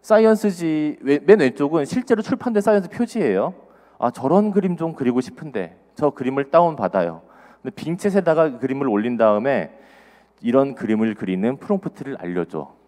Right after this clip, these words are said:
라고 한 다음에 이렇게 그려줘라고 하면은 똑같지는 않지만 비슷한 그림이 나옵니다. 저작권 이슈에 굉장히 민감할 수가 있는 상황이 됩니다. 그런데 여러분께서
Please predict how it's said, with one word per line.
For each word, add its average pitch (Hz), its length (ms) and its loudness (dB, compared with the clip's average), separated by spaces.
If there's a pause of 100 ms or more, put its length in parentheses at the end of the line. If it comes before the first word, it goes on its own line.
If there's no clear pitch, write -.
(220)
라고 107 260 -2
한 127 140 -4
다음에 113 440 0
이렇게 107 360 -4
그려줘라고 104 680 -2
하면은 104 400 -4 (440)
똑같지는 233 540 2
않지만 101 480 -2
비슷한 135 460 -6
그림이 110 320 -8
나옵니다. 82 540 -8 (540)
저작권 135 560 -2
이슈에 107 420 -4
굉장히 127 440 -2
민감할 117 460 -2
수가 110 260 -4
있는 90 240 -8
상황이 123 360 -8
됩니다. 82 480 -10 (340)
그런데 120 340 -4 (480)
여러분께서 143 760 -2